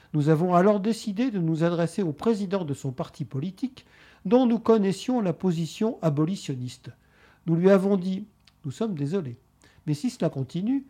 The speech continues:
nous devrons communiquer publiquement sur les contradictions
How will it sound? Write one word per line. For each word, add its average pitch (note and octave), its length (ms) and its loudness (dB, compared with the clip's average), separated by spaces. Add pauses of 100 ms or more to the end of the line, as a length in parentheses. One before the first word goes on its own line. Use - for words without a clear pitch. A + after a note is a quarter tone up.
(260)
nous E3+ 160 -2
devrons F3 400 0
communiquer G#3 640 0
publiquement A#3+ 680 -4
sur E3 180 -6
les C#3+ 100 -4
contradictions D3 760 -6